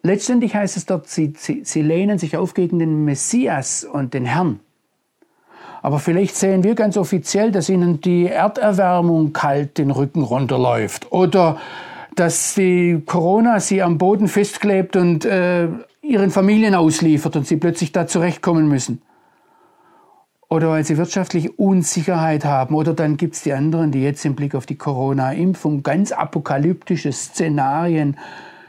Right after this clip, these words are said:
von einer neuen Totalkontrolle vor Augen haben. Oder was auch immer das ist. Ich gehe auf den Herrn zu, von dem es jetzt schon heißt, er sitzt im Himmel und lacht.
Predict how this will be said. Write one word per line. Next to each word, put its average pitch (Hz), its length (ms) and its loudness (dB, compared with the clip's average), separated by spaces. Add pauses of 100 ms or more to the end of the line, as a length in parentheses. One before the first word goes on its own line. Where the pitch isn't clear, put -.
(440)
von 160 180 0
einer 151 80 4
neuen 160 320 2
Totalkontrolle 160 1000 0
vor 151 240 0
Augen 139 420 0
haben. 123 360 -2
Oder 180 180 -2
was 254 200 0
auch - 120 -2
immer 277 340 2
das 202 200 -4
ist. - 420 -4 (1300)
Ich - 180 -10
gehe 190 140 0
auf 165 120 -6
den 147 120 0
Herrn 135 400 -4
zu, - 220 -6
von 139 160 -4
dem 131 140 -2
es - 160 -8
jetzt 240 340 -4
schon 120 260 -4
heißt, 123 460 -6 (1040)
er 143 80 -8
sitzt - 320 -6
im 135 100 0
Himmel 135 260 -2
und 127 160 -2
lacht. - 480 -6